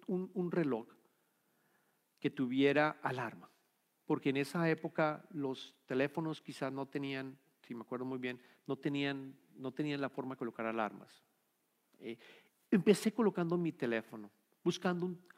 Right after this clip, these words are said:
perdón, un, un reloj que pudiera colocar alarmas. Y lo empecé colocando al mediodía.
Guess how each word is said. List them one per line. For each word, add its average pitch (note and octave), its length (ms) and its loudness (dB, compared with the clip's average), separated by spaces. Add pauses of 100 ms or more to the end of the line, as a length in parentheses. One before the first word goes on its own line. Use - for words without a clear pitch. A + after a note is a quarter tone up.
perdón, C3+ 260 2
un, D#3 220 -2
un E3 140 0
reloj D3 320 2 (300)
que C3 100 -10
pudiera B2 300 2
colocar A#2 320 -6
alarmas. A2 500 -8 (460)
Y G3 60 4
lo E3+ 60 12
empecé E3+ 240 6
colocando F3 340 2
al D#3+ 80 2
mediodía. B2+ 560 -2